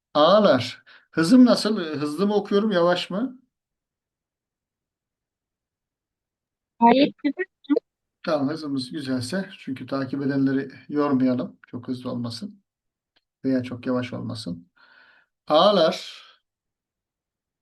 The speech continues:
Speaker 1: Bu ne olabilir arkadaşlar? Baki mi? Ne dersiniz? Tabi burada bu tür kelimeleri anlamak için mutlaka cümlenin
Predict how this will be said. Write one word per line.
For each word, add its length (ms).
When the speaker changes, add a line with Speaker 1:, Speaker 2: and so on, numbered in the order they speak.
Speaker 1:
Bu 100
ne 60
olabilir 320
arkadaşlar? 680
Baki 460
mi? 320
Ne 120
dersiniz? 600
Tabi 220
burada 420
bu 40
tür 180
kelimeleri 340
anlamak 300
için 360
mutlaka 480
cümlenin 600